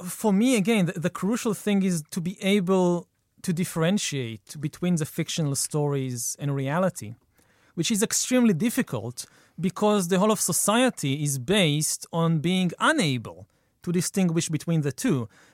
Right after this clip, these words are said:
If you go around all day, uh, realizing that the nation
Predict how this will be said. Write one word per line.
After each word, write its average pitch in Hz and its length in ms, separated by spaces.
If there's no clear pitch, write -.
If 196 200
you 202 100
go 233 300
around 196 400
all 180 180
day, 147 500
uh, 151 200
realizing 135 920
that 165 360
the 175 260
nation 175 760